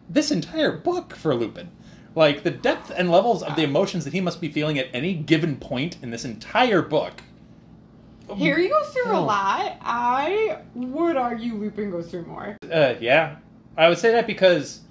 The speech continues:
Speaker 1: <laughs> Lupin's a full-grown adult
Speaker 2: Right.
Speaker 1: who can fully grasp the complete depth
Speaker 2: Yep.
Speaker 1: <laughs> of everything. Harry, bless him, a lot goes over his head.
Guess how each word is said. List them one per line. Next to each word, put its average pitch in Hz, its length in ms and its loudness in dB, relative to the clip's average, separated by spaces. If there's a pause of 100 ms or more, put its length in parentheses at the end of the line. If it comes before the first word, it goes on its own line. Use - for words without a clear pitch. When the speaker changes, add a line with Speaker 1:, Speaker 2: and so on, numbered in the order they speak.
(540)
Speaker 1:
<laughs> - 600 -12
Lupin's 135 500 -2 (140)
a 120 160 0
full-grown 120 840 -2
adult 104 400 -2
Speaker 2:
Right. 349 360 -4
Speaker 1:
who 143 120 2
can 131 340 -2 (120)
fully 156 460 2
grasp 127 580 0 (300)
the 123 200 2
complete 123 640 -6
depth - 540 -6 (280)
Speaker 2:
Yep. 170 200 -10 (140)
Speaker 1:
<laughs> - 220 -4
of 170 100 6
everything. 262 640 2 (480)
Harry, 175 680 0 (480)
bless 175 340 0
him, 98 240 -6 (720)
a 160 80 8
lot 170 360 4
goes 147 160 4
over 131 160 2
his 113 140 -2
head. - 240 -8